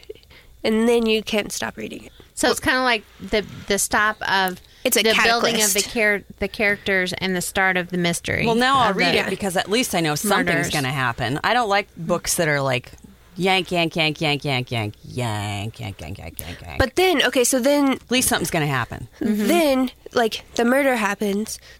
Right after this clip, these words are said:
Speaker 1: Then you gotta figure out, like, what's gonna happen after the murder. Then she's got this, like, really boring part,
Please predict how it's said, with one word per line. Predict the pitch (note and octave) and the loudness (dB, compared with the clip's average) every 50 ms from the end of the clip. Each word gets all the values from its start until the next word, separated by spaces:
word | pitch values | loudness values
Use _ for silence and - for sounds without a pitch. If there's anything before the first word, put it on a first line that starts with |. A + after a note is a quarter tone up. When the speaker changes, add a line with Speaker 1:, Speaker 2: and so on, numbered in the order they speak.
| - _ | -4 _
Speaker 1:
Then | C4 C4 B3+ | 2 2 4
you | C4 B3 | 4 4
gotta | B3 A#3+ A#3+ | 2 2 2
figure | - - B3 B3 A#3+ | 0 0 2 2 2
out, | A3 G#3+ | 4 2
like, | G#3+ G3+ G3 | 2 0 0
what's | A3 G#3+ - | 0 0 2
gonna | B3+ A#3+ A#3 | 2 2 2
happen | A3 G#3 G#3+ G3+ | 2 2 2 2
after | G#3+ A3+ B3 A#3+ - A3+ | 2 2 2 2 0 -2
the | G#3 G#3 | 0 0
murder. | G3+ G3 F#3+ F#3+ F#3+ F#3+ G3+ - - - - - - - - - | 0 0 0 0 0 -2 -2 -4 -8 -14 -20 -20 -20 -20 -4 0
Then | C4 D4 E4+ E4+ D4 | 2 4 4 4 4
she's | - - B3+ A3+ | 2 2 2 2
got | A#3 A#3 A3+ - | 2 0 0 2
this, | - G#3+ G3+ - - | 0 0 0 2 2
like, | G3+ F#3+ F#3 - - - _ - - _ _ - | 0 0 0 -4 -8 -14 _ -20 -20 _ _ -2
really | - A#3 B3+ B3+ A#3+ | 0 2 4 4 2
boring | F#3 G#3+ G#3+ A3+ A3 G#3+ G#3 | 2 4 4 4 4 4 2
part, | F#3 - G3 F#3+ F3+ F#3+ G3+ - | 0 0 2 2 2 2 2 0